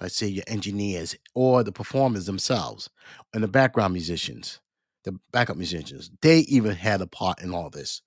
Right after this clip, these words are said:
Unbelievable. So we're gonna talk about some of the genres that were significant back in the sixties to now. Um, rock and roll, multi-track in all time, okay? Um,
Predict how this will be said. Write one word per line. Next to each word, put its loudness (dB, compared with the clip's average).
Unbelievable. 0
So 2
we're 2
gonna 10
talk 4
about 6
some 2
of 4
the -2
genres 4
that 2
were 2
significant 0
back 2
in 0
the -2
sixties -4
to -2
now. -2
Um, 2
rock 8
and 8
roll, 2
multi-track 4
in -2
all 2
time, -4
okay? -2
Um, 4